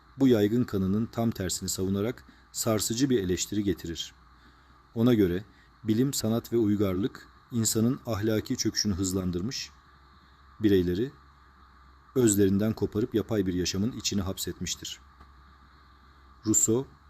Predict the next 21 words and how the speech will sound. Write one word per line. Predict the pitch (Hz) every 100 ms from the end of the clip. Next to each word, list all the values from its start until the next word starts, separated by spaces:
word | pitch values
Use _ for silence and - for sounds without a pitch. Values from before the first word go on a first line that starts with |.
| - - - - - _ _
bilim | 110 127 147
ve | 127
sanatın | - 110 107 143
insanları | 117 - 110 110 117
yozlaştırdığını | 107 95 101 - 98 95 95
savunur. | - 85 82 80 - - _ _ _ _ _ - - - 135
İnsanlar | 127 - 104 117 165 117
doğal | 110 120
hallerinde | 107 101 98 90 92
sade | - 107 101 104
ve |
erdemli | 117 104 98 98 95 92
yaşarlar. | 82 87 82 78 - - - - - - - - - - _ _ _ 104
Bilim | 110 123 110
ve | 95
sanat, | 87 95 131 - - - - _ - - - - -
insanları | 139 117 117 107 104 107
bu | 107
doğal | 104 107
halden | 95 90 95
uzaklaştırarak | 90 92 98 90 - 87 82 110 -